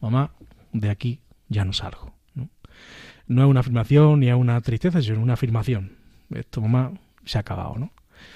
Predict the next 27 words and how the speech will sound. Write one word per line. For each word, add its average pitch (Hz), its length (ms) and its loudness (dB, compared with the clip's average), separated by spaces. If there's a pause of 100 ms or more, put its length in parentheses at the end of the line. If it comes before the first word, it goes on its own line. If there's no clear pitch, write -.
(360)
Más 160 160 6
tarde 160 180 6
también 135 240 4
les 131 100 4
comentó 123 320 2
a - 40 -2
sus 113 120 -2
padres, 117 340 0 (180)
"Ofrezco 151 400 2
al 143 60 4
Señor 117 320 0
los 113 100 0
sufrimientos 123 540 0
que 139 100 0
tendré 113 380 -2 (340)
por 120 180 0
padecer, 117 500 -2 (200)
que 123 140 4
padecer 117 420 0
por 110 220 2
el 107 80 0
Papa 175 400 2
y 190 40 0
por 120 160 0
la 107 60 0
Iglesia 113 260 -2
Católica, 175 520 -2